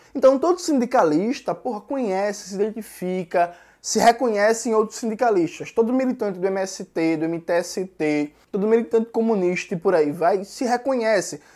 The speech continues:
Todo processo de organização grupal cria dinâmicas de identificação de grupo.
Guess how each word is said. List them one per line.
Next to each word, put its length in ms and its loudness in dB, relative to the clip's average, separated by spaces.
Todo 320 8
processo 800 6
de 100 2
organização 960 0
grupal 960 6
cria 420 6
dinâmicas 760 0
de 80 -4
identificação 880 -2
de 160 2
grupo. 560 2